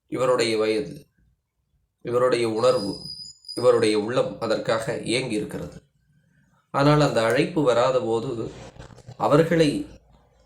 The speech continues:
நோவாமல், இந்த ஆற்றுப்படையிலே சொல்லுவார்கள், புலவர்கள் பரிசில் வாங்க போனால் அரசன் பரிசு கொடுக்க காலம் தாழ்ந்தால் அரசனை பழிக்க மாட்டார்களாம், சகுனத்தை பழிப்பார்களாம். அதுபோல அந்த தொலைபேசியை பழிக்கிறார்.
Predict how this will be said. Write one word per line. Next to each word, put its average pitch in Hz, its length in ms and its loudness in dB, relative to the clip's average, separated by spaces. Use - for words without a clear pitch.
நோவாமல், 120 580 0
இந்த 113 200 -2
ஆற்றுப்படையிலே 120 560 0
சொல்லுவார்கள், 98 680 -4
புலவர்கள் 143 440 2
பரிசில் 117 360 0
வாங்க 120 220 -2
போனால் 107 320 -2
அரசன் 117 360 -4
பரிசு 110 280 -2
கொடுக்க 113 240 -4
காலம் 110 340 -2
தாழ்ந்தால் 101 520 -4
அரசனை 156 420 0
பழிக்க 113 320 -2
மாட்டார்களாம், 98 680 -6
சகுனத்தை 143 400 -2
பழிப்பார்களாம். - 680 -4
அதுபோல 135 440 0
அந்த - 140 -4
தொலைபேசியை 123 680 -4
பழிக்கிறார். - 520 -8